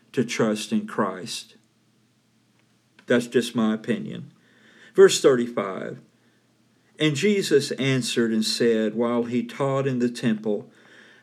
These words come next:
How say the scribes that Christ is the Son of David. And I take this here to mean that the scribes were teaching that,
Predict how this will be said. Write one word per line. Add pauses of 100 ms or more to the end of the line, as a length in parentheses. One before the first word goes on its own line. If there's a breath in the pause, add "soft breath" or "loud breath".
How
say
the
scribes (320 soft breath)
that
Christ
is
the
Son
of
David. (600 soft breath)
And
I
take
this
here
to
mean
that
the
scribes
were
teaching
that,